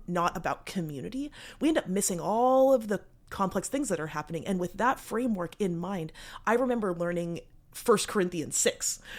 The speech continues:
where Paul's talking about how your body is a temple of the Holy Spirit. And so because it's like, well, Romans means that God's just, like, not punishing you because God is so great and you're so decrepit and so terrible, even though that's not what Paul's trying to communicate.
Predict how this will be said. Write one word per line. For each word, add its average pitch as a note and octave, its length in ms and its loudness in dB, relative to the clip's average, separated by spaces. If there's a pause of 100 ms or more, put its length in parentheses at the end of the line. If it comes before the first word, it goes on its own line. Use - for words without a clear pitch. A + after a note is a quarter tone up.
(320)
where - 140 6
Paul's G3 280 4
talking F#3 300 2
about F3 240 2
how E3 100 -4
your D#3+ 140 -4
body A3+ 240 6
is G#3+ 80 0
a G#3 40 -4
temple F3+ 300 -2
of D3+ 100 -6
the D#3 100 -10
Holy C#3+ 260 -2
Spirit. B3+ 560 4
And F#3+ 100 0
so E3 280 0 (260)
because G#3+ 380 0
it's F#3+ 100 -6
like, - 200 -8
well, D#3+ 160 -12
Romans B3+ 420 6
means A#3 200 0
that - 140 -10
God's A#3+ 240 2
just, C4 140 0
like, G3 180 -8
not C#4 240 0
punishing C4+ 400 0
you C4+ 80 0
because G3+ 220 -6
God A3 280 -6
is G3 120 0
so B3+ 280 4
great A#3+ 300 0
and F3+ 160 -6
you're F3+ 60 -6
so B3 380 4
decrepit A#3+ 420 -2
and A3+ 80 -4
so A#3+ 120 0
terrible, D#3+ 440 0
even F3 180 -4
though E3 80 0
that's E3 160 -2
not D#3+ 120 -2
what C#3 120 -8
Paul's E3 180 -2
trying D#3 160 -6
to E3+ 60 -8
communicate. D3 520 -8